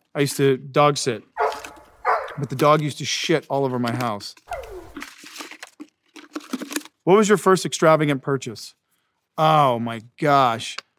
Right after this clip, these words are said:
Um, um, my first extravagant purchase I purchased with money that I made, I think, was a pellet gun when I was a little kid. And they shot lead bullets,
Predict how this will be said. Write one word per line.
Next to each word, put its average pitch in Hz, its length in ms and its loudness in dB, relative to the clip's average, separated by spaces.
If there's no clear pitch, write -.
Um, 143 600 2
um, 135 440 0
my 147 120 2
first 196 320 4
extravagant 170 480 2
purchase 151 400 -2
I 135 160 2
purchased 160 560 -2
with 143 120 2
money 151 280 2
that 147 120 2
I 139 120 4
made, 135 240 2
I 131 120 -6
think, 151 360 -4
was 131 400 0
a 123 80 -2
pellet 131 440 -4
gun 101 300 -12
when 143 140 2
I 139 40 4
was 131 100 2
a 127 40 -2
little 123 160 0
kid. 104 380 -10
And 160 140 4
they 156 100 6
shot 190 360 6
lead 175 320 6
bullets, 143 440 2